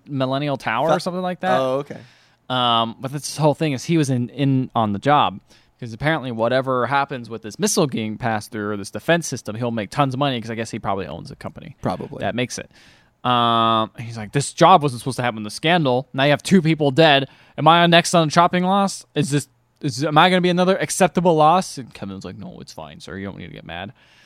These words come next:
Speaker 1: Um, uh, by the way, I just read in the trivia that that character is based off Donald Trump.
Speaker 2: Oh,
Speaker 1: Mm, so
Speaker 2: well,
Speaker 1: there you
Speaker 2: that's
Speaker 1: go.
Speaker 2: not a surprise.
Speaker 1: Yep. Anyway, so
Speaker 2: <laughs> How's his hair? <laughs>
Speaker 1: Better. So then, um,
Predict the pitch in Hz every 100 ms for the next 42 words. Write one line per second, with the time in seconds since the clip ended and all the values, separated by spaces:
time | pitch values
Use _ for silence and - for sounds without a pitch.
0 | _ _ 208 202 190 196 _ _ _ -
1 | 120 _ 110 104 113 104 104 110 117 107
2 | - 117 107 95 131 - 180 202 175 120
3 | 107 - 120 - 139 - 170 180 220 -
4 | _ _ _ _ _ _ - _ - 640
5 | 587 - _ _ - 151 190 117 127 156
6 | 147 - 170 143 123 123 196 233 - 254
7 | 277 - 226 190 175 - 196 190 190 -
8 | 185 160 170 156 160 147 151 143 - -
9 | _ - 190 208 220 190 214 165 101 -
10 | - - 440 415 277 - 233 175 - 185
11 | 151 165 165 131 120 113 107 104 104 -
12 | - - - 139 - 135 - - _ -
13 | - 160 160 160 160 160 147 151 151 147
14 | 143 143